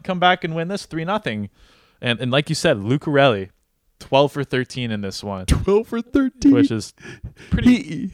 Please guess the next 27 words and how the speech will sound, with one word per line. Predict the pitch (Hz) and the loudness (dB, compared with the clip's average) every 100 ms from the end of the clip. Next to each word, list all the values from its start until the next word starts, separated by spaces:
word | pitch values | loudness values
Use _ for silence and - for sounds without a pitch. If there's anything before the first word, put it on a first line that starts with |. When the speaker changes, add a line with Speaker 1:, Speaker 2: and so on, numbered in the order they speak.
| - | 0
Speaker 2:
his, | 196 226 - | 2 2 4
his | 220 220 | 2 4
efficiency | 214 233 226 247 196 254 233 | 2 4 4 4 0 0 4
was | 220 202 | 6 6
an, | 190 165 170 | 6 2 2
a | 185 | 2
nine | 170 170 165 180 185 | 2 4 6 4 2
twenty-three. | - 175 170 180 - 180 180 185 _ | 0 2 2 0 0 0 2 -2 _
He | - - 220 | 0 6 6
was | 220 | 6
a | 240 | 4
nine | 214 185 175 190 180 | 6 6 8 6 6
twenty-three | 190 175 180 170 170 | 6 6 6 2 4
Speaker 1:
Yeah. | 170 | 4
Speaker 2:
efficiency | - 165 170 170 180 170 - - 214 - | 6 2 2 -4 -4 -6 -6 -12 -16 -6
with | 170 | 0
a | 175 | 2
nine, | 165 165 170 165 | 4 2 0 0
with | 147 156 | -2 -2
a | |
nine | 151 139 151 | -2 -2 -2
two | 135 127 127 | 2 2 4
through | 113 120 113 | 4 2 2
the | 123 | 2
exact | 120 135 123 120 | 6 6 4 2
same | - 113 107 | 0 2 2
ki-, | 95 | -2